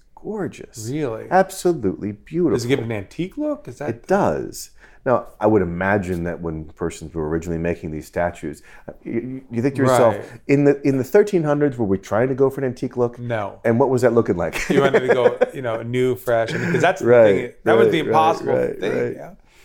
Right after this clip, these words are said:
Speaker 2: Having
Speaker 1: But,
Speaker 2: something that
Speaker 1: uh,
Speaker 2: looked old was probably a, a very easy thing to come by.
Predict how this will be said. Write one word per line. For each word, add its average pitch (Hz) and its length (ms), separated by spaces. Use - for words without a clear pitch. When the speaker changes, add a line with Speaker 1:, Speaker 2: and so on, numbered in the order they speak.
Speaker 2:
Having 147 220
Speaker 1:
But, - 20
Speaker 2:
something 147 220
that 127 60
Speaker 1:
uh, 131 60
Speaker 2:
looked 127 160
old 143 340
was 110 120
probably 113 440
a, 104 280
a 131 60
very 131 260
easy 120 300
thing 107 180
to 104 80
come 120 200
by. 107 280